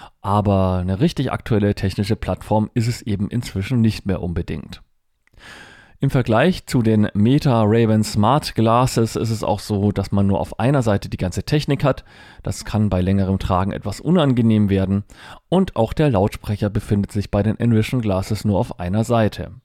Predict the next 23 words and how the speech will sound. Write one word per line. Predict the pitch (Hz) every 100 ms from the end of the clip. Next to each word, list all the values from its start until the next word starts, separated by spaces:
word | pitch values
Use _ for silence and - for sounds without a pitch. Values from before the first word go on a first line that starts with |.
| _ _ - - -
Rein | 113 156 190
von | 143
den | 131 120
Funktionen | 113 - 165 170 151
ist | - 107
alles | - 104 104 107
wunderbar | 131 117 101 107 104
auf | 98 -
blinde | 110 117 110
Menschen | 104 107 - 101
abgestimmt. | - - 123 - 117 113 110 - -
Da |
gibt | 101 -
es | 104 113
nichts | -
zu | - 104
mäkeln, | 98 123 113 110 107 110 110
man | 98 92
braucht | 101 - -
auch | 92
nicht | 92
ständig | - 95 92 -
Internetempfang. | 98 127 127 104 80 104 - 104 104